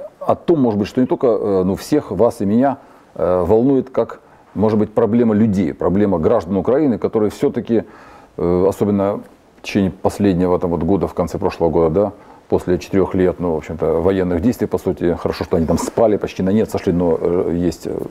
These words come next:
трагедия все равно в семьях, э, людей, которые, э, погибли. Обмен пленных большой, и вот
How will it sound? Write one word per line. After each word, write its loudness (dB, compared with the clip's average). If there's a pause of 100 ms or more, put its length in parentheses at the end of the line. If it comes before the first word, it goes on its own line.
трагедия 0
все -4
равно 0
в -10
семьях, -2
э, 2
людей, -2
которые, 0 (560)
э, 2
погибли. 0
Обмен 2
пленных 2
большой, 2
и 0
вот 0